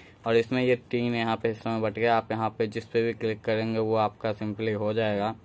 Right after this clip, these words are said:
तो आप उस पे यहाँ पे देख सकते हैं। जैसे कि अभी हम अगर इस पर क्लिक करते हैं तो देखिए आपका जो ये यहाँ पे कुछ इस तरह से ये अर्निंग है ये यहाँ पे शो हो गया। आपको ये दिख जाएगा यहाँ पे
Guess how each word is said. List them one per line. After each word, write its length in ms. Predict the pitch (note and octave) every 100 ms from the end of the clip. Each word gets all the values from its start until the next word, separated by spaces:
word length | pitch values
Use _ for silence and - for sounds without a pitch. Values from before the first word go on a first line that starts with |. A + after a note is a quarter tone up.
| - - - - -
तो 60 |
आप 160 | A2+ A2+
उस 120 | -
पे 120 | -
यहाँ 160 | A#2+ A2+
पे 100 | A#2
देख 180 | A2 G#2+
सकते 320 | A2+ - A#2
हैं। 280 | G#2+ G#2+ A2
जैसे 240 | G#2+ -
कि 60 | A2+
अभी 160 | A2
हम 160 | A#2 A2+
अगर 140 | A2 A2+
इस 120 | G#2+
पर 160 | - G#2
क्लिक 340 | G#2+ A2 A2
करते 300 | A#2 A2 -
हैं 280 | G#2 G#2 A2+ - - -
तो 80 | -
देखिए 340 | G#2+ A2+ - B2+
आपका 280 | A#2 - A#2
जो 100 | A2+
ये 200 | A2+ A2+
यहाँ 300 | A2 A2+ A2
पे 140 | A#2
कुछ 260 | G#2+ A2 A2+
इस 160 | -
तरह 140 | A2+ A2
से 140 | A2+
ये 120 | A2
अर्निंग 340 | A2+ A2 A2 A2
है 140 | G#2+
ये 60 | A2
यहाँ 220 | G#2 G2+
पे 140 | G2+
शो 160 | G#2+ A2
हो 140 | G#2+
गया। 180 | G#2 A2+
आपको 200 | A2+ -
ये 140 | A2+ G#2+
दिख 180 | G2+ A2+
जाएगा 260 | A2 A2
यहाँ 260 | A2 G#2+ G#2+
पे 180 | G#2+ A#2